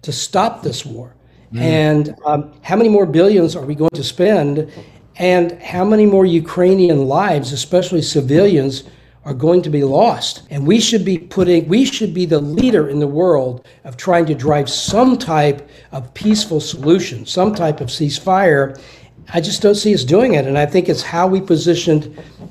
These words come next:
Speaker 1: Putin.
Speaker 2: 'Cause in that same article on human events back in March, uh, you said that France took the leadership role back then, Macron, and it should have been the United States.
Speaker 1: Correct.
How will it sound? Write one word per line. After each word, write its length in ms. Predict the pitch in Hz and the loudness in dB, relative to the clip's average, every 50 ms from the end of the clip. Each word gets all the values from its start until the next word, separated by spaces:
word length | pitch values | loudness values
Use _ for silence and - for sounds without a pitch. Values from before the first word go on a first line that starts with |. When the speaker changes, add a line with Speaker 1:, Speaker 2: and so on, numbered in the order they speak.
| - | -8
Speaker 1:
Putin. 380 | - 196 202 - - 117 - - - - - - _ _ _ _ _ _ _ _ - | -2 0 0 0 0 -6 -12 -14 -16 -20 -20 -20 _ _ _ _ _ _ _ _ -2
Speaker 2:
'Cause 180 | - 208 - | -2 0 2
in 120 | 190 196 190 | 2 0 0
that 160 | 185 180 - | 0 -2 -2
same 260 | - - - 175 160 | -2 0 0 0 0
article 540 | 160 160 170 165 - 147 139 156 135 127 - - _ _ _ | 0 0 0 -2 -4 -4 0 0 0 0 -2 -8 _ _ _
on 200 | - 127 135 131 | -4 -2 -2 -2
human 340 | 127 123 156 156 147 139 131 | -2 -2 -2 0 0 0 -2
events 480 | 127 117 135 127 123 120 - - - - | -2 -2 -2 -2 -2 -4 -6 -8 -10 -10
back 320 | - - 139 143 139 - | -6 -4 -2 -2 -2 -4
in 120 | 180 180 165 | -6 -6 -4
March, 420 | 143 131 127 123 - - - - _ - - - - - | -4 -2 -2 -4 -6 -8 -12 -12 _ -20 -20 -20 -16 -8
uh, 160 | 131 139 127 131 | -4 -4 -2 -2
you 420 | 131 131 139 135 135 139 - - | 0 0 0 0 0 -2 -4 -8
said 340 | - - - 143 127 113 104 | -12 -8 -4 -4 -4 -4 -2
that 200 | - 120 117 - | -4 -4 -4 -6
France 520 | - _ - 156 147 165 175 135 - - - | -10 _ -4 -2 -2 -2 -2 -6 -8 -10 -6
took 260 | - 135 117 - - | -4 -4 -4 -4 -2
the 240 | 127 120 120 - 123 | -4 -4 -4 -4 -4
leadership 600 | 117 120 123 117 117 113 - - 117 - - - | -2 0 0 0 0 -4 -6 -6 -8 -8 -8 -6
role 320 | 120 117 110 110 104 104 | -2 -2 -2 0 -2 -4
back 340 | 87 - 117 113 107 - - | -4 -2 -2 -2 -2 -2 -2
then, 340 | - 113 107 104 104 104 110 | -4 -2 -2 -4 -6 -8 -8
Macron, 560 | 117 123 131 - - 151 139 139 131 110 95 - _ _ _ _ _ _ _ _ _ _ - | -8 -8 -8 -6 -4 -4 -2 -2 -4 -6 -8 -12 _ _ _ _ _ _ _ _ _ _ -8
and 300 | 127 127 123 117 123 - - | -6 -4 -4 -4 -6 -10 -12
it 180 | - - - - | -12 -10 -8 -2
should 160 | - 165 147 | 0 0 0
have 120 | 131 - | 0 -2
been 360 | 131 123 117 113 113 110 - - _ _ _ _ _ _ - | -2 -4 -4 -4 -8 -12 -12 -16 _ _ _ _ _ _ -4
the 80 | 127 | -2
United 280 | 120 120 120 117 117 - | 0 0 0 -2 -2 -4
States. 540 | - - - 208 147 - - - - - - _ _ _ _ _ _ _ _ _ _ _ _ _ _ _ _ _ _ | -6 -4 -4 -4 -4 -4 -6 -8 -10 -10 -14 _ _ _ _ _ _ _ _ _ _ _ _ _ _ _ _ _ _
Speaker 1:
Correct. 460 | - 170 160 170 156 - - - | -2 2 2 2 2 0 -6 -16